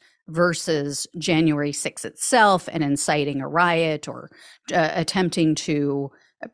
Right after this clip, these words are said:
uh, obstruct an official proceeding. I could be wrong, but we'll, we'll see. Um, I think it would be great if they would charge Trump once a month, every month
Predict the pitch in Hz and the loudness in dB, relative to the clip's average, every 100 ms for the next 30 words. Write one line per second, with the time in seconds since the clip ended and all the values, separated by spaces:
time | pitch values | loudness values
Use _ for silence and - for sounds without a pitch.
0 | - 170 147 - 151 - - 175 160 139 | -4 -2 -2 -4 -4 -2 2 2 2 0
1 | 143 135 147 - 143 139 - 160 139 - | 0 0 -4 -4 -6 -4 -2 0 -2 -6
2 | 107 - - - _ 180 185 285 254 226 | -14 -18 -20 -20 _ -2 2 4 6 6
3 | 196 185 180 175 - _ - 151 151 170 | 6 6 4 2 -2 _ 0 0 0 0
4 | 156 156 170 165 - 135 - _ _ _ | 0 0 -2 -2 -2 -6 -8 _ _ _
5 | _ _ _ _ _ _ - 160 143 151 | _ _ _ _ _ _ -2 0 2 2
6 | - 302 349 240 185 175 165 196 185 175 | 4 6 6 4 2 2 0 -2 0 -2
7 | 214 156 - 175 262 277 156 - - - | -2 -6 -4 2 4 2 -2 -6 -10 -12
8 | _ - 175 160 180 190 170 - 185 185 | _ -4 -2 0 -2 -2 -4 -2 0 0
9 | 190 - 180 156 240 - _ _ _ _ | -4 -8 -4 -2 -4 -8 _ _ _ _
10 | 147 190 196 226 190 190 311 - _ _ | -2 0 0 0 2 2 0 -2 _ _
11 | _ _ _ - 196 208 220 208 247 330 | _ _ _ -4 -2 0 -2 0 0 -2